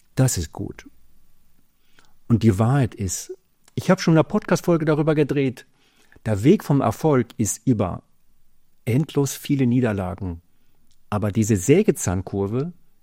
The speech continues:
die geht nach oben. Stück für Stück.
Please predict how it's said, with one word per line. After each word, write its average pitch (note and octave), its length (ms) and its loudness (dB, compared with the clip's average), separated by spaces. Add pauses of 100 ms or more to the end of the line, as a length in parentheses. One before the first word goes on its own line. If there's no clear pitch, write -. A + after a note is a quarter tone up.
(140)
die A2 120 -6
geht - 220 -8
nach E2 160 -6
oben. - 420 -4 (540)
Stück - 600 -2 (240)
für - 360 -2
Stück. - 500 -6